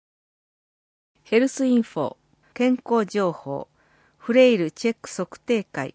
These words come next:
ほか、二十四ページ。二月の相談、二十五ページ。休日休館診療など、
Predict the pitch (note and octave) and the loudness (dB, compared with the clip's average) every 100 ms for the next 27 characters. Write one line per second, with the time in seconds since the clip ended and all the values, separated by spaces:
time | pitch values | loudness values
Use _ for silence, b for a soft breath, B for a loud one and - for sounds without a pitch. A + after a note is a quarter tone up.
0 | _ _ D#3+ - E3 - _ _ - A#3+ | _ _ -14 -6 -6 -6 _ _ -2 0
1 | A3+ F#3 D3+ F3 F3+ - E3 C3 - - | 0 0 -2 -2 -6 -6 -6 -6 -10 -20
2 | _ _ _ _ _ _ _ _ _ _ | _ _ _ _ _ _ _ _ _ _
3 | _ _ _ _ _ - G#3+ A#3+ C#4 B3 | _ _ _ _ _ -4 0 2 0 0
4 | A#3 A#3 A3 G#3 G3 F3+ - _ _ - | 0 0 0 0 -2 -6 -8 _ _ -2
5 | A#3 A3 F#3 D3 D3 - E3+ C#3 - - | 0 0 -2 -2 -6 -4 -4 -4 -10 -18
6 | _ _ _ _ _ _ _ _ _ _ | _ _ _ _ _ _ _ _ _ _
7 | _ _ _ - C4 C4 B3 B3 - - | _ _ _ -4 0 2 0 -4 -6 -2
8 | B3 A#3 A3+ A3 - A#3 F#3+ D3+ C#3+ D3 | -2 0 0 -2 -2 -2 -2 -2 -4 -4
9 | E3+ C3+ | -6 -8